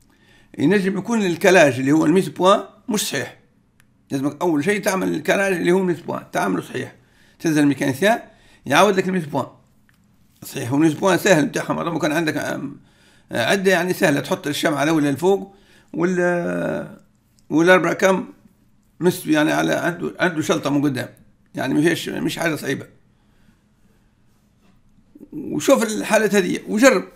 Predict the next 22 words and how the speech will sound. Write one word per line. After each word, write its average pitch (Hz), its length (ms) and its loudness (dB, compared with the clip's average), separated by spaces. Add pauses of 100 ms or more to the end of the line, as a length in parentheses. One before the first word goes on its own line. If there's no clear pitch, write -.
إذا 160 160 0
كان 277 320 2
مشات 226 260 0
معاك 190 280 0
ولا 202 140 6
بأس 147 300 -2 (800)
بالنسبة 165 340 0
لتخطيف 160 680 0
ال-، 160 220 0
بال-، 156 840 -6 (300)
بالفشفشة، 151 640 -2 (560)
هنا 143 240 2
معناتها 147 460 -2
عندك 143 220 0
عادي، 139 480 0
ماهيش، 139 320 -4
مش 135 240 -2
مشكلة، 156 340 -4 (180)
يعني 131 260 -6
هذيك 143 260 -4
تولي 147 180 -2
عندك 131 480 -4